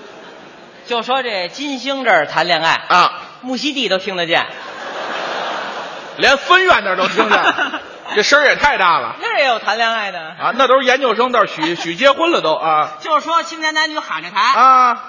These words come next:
Speaker 1: 那大家接受不了。
Speaker 2: 我看一样。
Speaker 1: 再表演一回。
Speaker 2: 大点声。
Speaker 1: 喊着谈恋爱啊。
Speaker 2: 喊着谈。
Speaker 1: 开始啊。
Speaker 2: 哎。
Speaker 1: 嗯。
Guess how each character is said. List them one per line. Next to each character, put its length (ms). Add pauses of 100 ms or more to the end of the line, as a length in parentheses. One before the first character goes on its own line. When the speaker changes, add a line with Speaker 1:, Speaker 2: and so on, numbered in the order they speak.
(100)
Speaker 1:
那 320
大 160
家 160
接 180
受 140
不 100
了。 360
Speaker 2:
我 180
看 380
一 40
样。 300
Speaker 1:
再 140
表 120
演 200
一 60
回。 60 (300)
Speaker 2:
大 140
点 160
声。 200 (220)
Speaker 1:
喊 140
着 100
谈 140
恋 100
爱 140
啊。 60
Speaker 2:
喊 140
着 0
谈。 200
Speaker 1:
开 220
始 40
啊。 280
Speaker 2:
哎。 120
Speaker 1:
嗯。 220